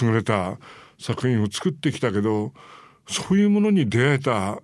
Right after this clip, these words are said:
嬉しさっていうのはありますよ。で、その後一度、要するにスタッフを離れた猪熊正雄さんがね、メインスタッフに戻ってきて、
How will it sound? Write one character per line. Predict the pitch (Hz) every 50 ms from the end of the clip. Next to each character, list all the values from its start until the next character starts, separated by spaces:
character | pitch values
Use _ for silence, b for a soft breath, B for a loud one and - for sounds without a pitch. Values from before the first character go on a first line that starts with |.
| _ _ _ _
嬉 | - 123 95 98 139 147 143
し | -
さ | - - 101
っ | -
て | - - - 110
い | 98
う |
の | 90 92
は | 98
あ | 113
り | 131 160
ま | 185 196
す | - - 190
よ。 | 139 101 90 - B B B B B B B B B B B B B B
で、 | 101
そ | - - 135
の | 120 117 127
後 | 143 135 127 110
一 | 98 - 143
度、 | 135 151 147 160 165 - - - _ _ _ _ - - - 151
要 | 143
す | 110 104
る | 131
に | 110
ス | - -
タ | 147 127
ッ |
フ | - - 143
を | 120
離 | - 117 131 135
れ | 127 139
た | 131 - 117 117 110 104 - B B B B B B B B B B B -
猪 | - 113 113 139 151 143
熊 | 131 135 127
正 | 131 139 135 139 135
雄 | 139
さ | 135 - 143 139
ん | 135 131
が | 139 143
ね、 | 135 139 175 196 180 135 - - - B B B B B B B B B B B -
メ | 104 107 135
イ | 151
ン | 143
ス | - -
タ | - 156
ッ |
フ | 170 - -
に | 151
戻 | 123 101 117 175
っ | 185
て | - - -
き | -
て、 | - - 131 135 - -